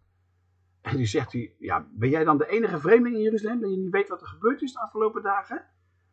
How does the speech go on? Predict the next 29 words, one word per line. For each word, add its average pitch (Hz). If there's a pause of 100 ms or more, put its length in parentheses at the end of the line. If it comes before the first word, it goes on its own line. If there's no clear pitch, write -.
(140)
Heel 240
Jeruzalem 226
was -
op -
zijn -
kop. 107 (760)
Iedereen 247
heeft 170
het 151
meegemaakt. 110
Iedereen 208 (180)
is 160
daarbij 170
betrokken 226
geweest. 190 (640)
"Eh, 101 (300)
wat 156
dan? 233 (600)
Wat 202
dan?" - (720)
Hij 151
doet 190
net 190
alsof 156
hij 147 (520)
nergens 226
van -
af -
weet. -